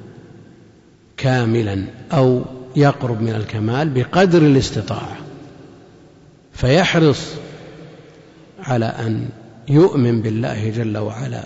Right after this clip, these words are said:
وملائكته وكتبه ورسله واليوم الآخر، بالقدر خيره وشره، ويحقق الإيمان من خلال هذه الأركان الستة،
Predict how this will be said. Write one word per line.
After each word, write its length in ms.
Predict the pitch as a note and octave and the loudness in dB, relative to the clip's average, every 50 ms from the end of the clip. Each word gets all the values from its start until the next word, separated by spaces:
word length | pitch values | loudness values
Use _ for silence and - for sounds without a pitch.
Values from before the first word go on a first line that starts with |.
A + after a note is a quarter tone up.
| - A#2+ | -8 -4
وملائكته 1000 | A#2 A2+ A2+ A2 G#2+ A2+ - - B2+ - - A#2 A2 - - A#2 A2 G#2+ G#2 G#2 - | -4 -2 -2 -2 -4 -6 -8 -10 -10 -8 -8 -8 -8 -8 -8 -8 -8 -8 -10 -10 -12
وكتبه 720 | - - - - B2+ - C3+ B2 A#2 A#2+ A#2+ A2+ A2 A2 A2+ A2+ | -16 -10 -6 -6 -4 -4 -4 -4 -4 -4 -6 -6 -6 -6 -8 -8
ورسله 640 | A2+ A#2+ A#2+ C3 A#2 - - B2+ B2 A#2 A2 A2 - - - - - - - - - - - _ _ _ _ _ _ | -8 -6 -4 -4 -4 -4 -4 -4 -4 -4 -6 -8 -12 -14 -18 -20 -20 -20 -20 -20 -20 -20 -20 _ _ _ _ _ _
واليوم 380 | - C3 B2 A#2+ A#2+ A#2 A2+ A2+ | -2 0 2 2 2 2 2 0
الآخر، 520 | A2+ A#2+ - B2+ B2+ B2 A2 - A2+ G#2+ G#2+ - - - - - - - | -2 -2 -4 -6 -6 -6 -6 -8 -8 -10 -10 -12 -18 -20 -20 -18 -14 -10
بالقدر 480 | C#3+ B2 B2 A#2+ - C3+ B2+ A#2 A#2 A2 | -6 -6 -6 -4 -4 -4 -4 -4 -4 -6
خيره 440 | - - B2 B2 A2 G#2+ A2 G#2 G#2 | -8 -8 -8 -8 -8 -8 -8 -8 -8
وشره، 480 | G2+ G2+ - - B2+ A2+ A2+ A2+ A2 F#2+ - - - - - - - - - | -8 -8 -6 -6 -4 -4 -4 -6 -8 -10 -14 -18 -20 -20 -20 -20 -18 -10 -6
ويحقق 560 | C#3+ A#2 A2 - - - D3+ - - - C3 - - | -4 -4 -2 -2 -2 -4 -4 -4 -6 -8 -8 -8 -6
الإيمان 520 | A#2+ A#2+ A#2+ A#2 A#2 A2+ A#2 B2 C3 C3 | -6 -6 -4 -4 -2 -2 0 0 0 0
من 160 | B2 A#2+ A#2 G#2+ | 0 0 -2 -2
خلال 340 | - - A#2 A2+ A2+ G#2+ | -4 -6 -6 -4 -4 -4
هذه 240 | G#2 A#2 A#2 G#2+ G#2 | -4 -4 -4 -4 -4
الأركان 600 | A2 A2 G#2+ G#2 - - A#2+ A2 A2 A2 A2 G#2+ - - - - - - - - - | -4 -6 -6 -8 -8 -6 -6 -4 -4 -4 -6 -6 -8 -12 -18 -20 -20 -20 -16 -12 -10
الستة، 480 | D#3 - - - C3+ A2+ - - - | -10 -8 -6 -6 -8 -8 -8 -12 -16